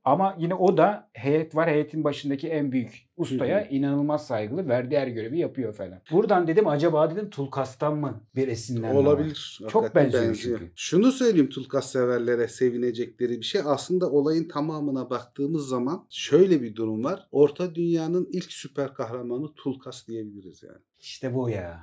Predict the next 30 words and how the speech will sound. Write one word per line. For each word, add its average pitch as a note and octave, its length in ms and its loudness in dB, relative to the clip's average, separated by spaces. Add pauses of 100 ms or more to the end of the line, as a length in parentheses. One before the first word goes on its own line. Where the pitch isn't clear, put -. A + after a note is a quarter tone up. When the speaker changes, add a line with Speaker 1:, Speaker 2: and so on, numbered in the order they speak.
(180)
Speaker 2:
Ama G#3+ 220 8
Speaker 1:
İşte D#3+ 280 4
bu. E3 80 4
Speaker 2:
çok F#3 280 4
kafası D3+ 380 -2
çalışmayan F#2 520 -8
bir - 60 -20
süper - 340 -20
kahraman. F2 240 -10
Yani A2+ 140 -8
bir C#3 120 0
Hulk. - 380 0
Speaker 1:
<laughs> - 1200 -2
Aynen. G3+ 460 6 (480)
Speaker 2:
Ama A3+ 260 6
süper F#3 360 2
kahraman. G2 460 -6
Çünkü D3 260 -2
yani C3 120 2
o F3+ 200 8
geldi C#3+ 340 6
mi G#3+ 140 2
savaş D3 480 2
neticeleniyor. F2+ 880 -10
O D#3 80 2
savaşa A#2+ 480 -4
dahil G2+ 260 -6
olursa G2 400 -10
kazanıyorsun F#2 640 -6
falan. F#2+ 300 -10